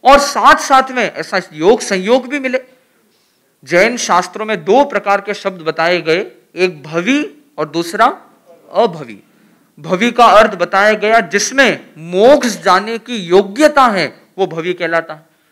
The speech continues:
और जिसमें मोक्ष जाने की योग्यता नहीं है वो अभवी कहलाता है। परिभाषा पे हम ध्यान दें, भवी का अर्थ ये बिल्कुल नहीं है जो मोक्ष जाएगा वो भवी होता है, क्योंकि ऐसे अनंत भवी जीव होंगे जो कभी मोक्ष नहीं जाने वाले। तो भवी का अर्थ होता है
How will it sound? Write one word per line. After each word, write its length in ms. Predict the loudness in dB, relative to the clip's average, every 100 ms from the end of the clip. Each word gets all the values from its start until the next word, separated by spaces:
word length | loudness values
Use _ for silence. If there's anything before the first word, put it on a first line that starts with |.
| _ _ 0
और 180 | 0 2
जिसमें 320 | 0 0 0
मोक्ष 360 | 2 2 2 0
जाने 280 | 0 0
की 140 | -8 -4
योग्यता 520 | -2 -2 -2 0 2
नहीं 320 | 2 2 2
है 340 | 4 2 0 -8 _ _
वो 120 | 0
अभवी 400 | 2 2 0 -12
कहलाता 220 | -16 -18 -20
है। 80 | _ _ _ _ _ _
परिभाषा 520 | -4 -2 0 0 0 -4
पे 140 | -4
हम 100 | -8
ध्यान 380 | -8 -2 -2 0
दें, 140 | -2 -4 -6 _ _ -2
भवी 280 | 0 0 0
का 140 | 2
अर्थ 300 | 6 6 4
ये 180 | 0 0
बिल्कुल 340 | 0 -2 -2 0
नहीं 180 | 0 0
है 80 | 0
जो 120 | 0
मोक्ष 320 | 2 0 0
जाएगा 380 | 2 4 4 2
वो 140 | 0 -2
भवी 220 | -4 -4
होता 240 | -6 -6
है, 140 | -8 -10 _ _ _ _
क्योंकि 240 | 2 2 2
ऐसे 240 | 2 2
अनंत 460 | 2 4 4 2 2
भवी 300 | 0 0 -2
जीव 220 | -4 -4
होंगे 240 | -4 -4 -4
जो 120 | -2
कभी 200 | -2 -2
मोक्ष 260 | -2 -4 -6
नहीं 140 | -8
जाने 240 | -8 -8 -8
वाले। 260 | -10 -10 -20 _ _ _ _ _ -6
तो 60 | -6
भवी 320 | -4 -4 0
का 140 | 2
अर्थ 320 | 4 4 2 -4
होता 220 | -4 -2
है 160 | 0